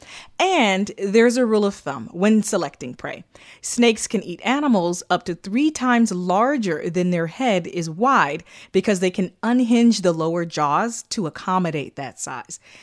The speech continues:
There's an interesting video about the ten deadliest snakes in the world that shows how they hunt.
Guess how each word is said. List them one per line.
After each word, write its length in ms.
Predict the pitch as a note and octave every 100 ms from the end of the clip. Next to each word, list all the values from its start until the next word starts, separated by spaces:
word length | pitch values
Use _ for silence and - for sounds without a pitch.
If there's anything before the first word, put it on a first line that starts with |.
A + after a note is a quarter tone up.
| - -
There's 140 | A3
an 80 | A#3+
interesting 500 | A#3+ B3+ B3+ - G#3
video 380 | F#3 F#3 F3 E3+
about 500 | D#3+ D#3+ D#3+ D#3+ -
the 100 | E3+
ten 300 | - F3 E3+
deadliest 480 | D#3+ D#3 E3+ E3+ -
snakes 280 | E3+ E3 E3+
in 60 |
the 60 | D#3+
world 460 | D#3 D#3+ G3 G#3+
that 160 | - E3
shows 440 | - F#3+ F#3 F#3+
how 120 | A3+ G#3+
they 140 | A#3
hunt. 280 | A#3+ C4 B3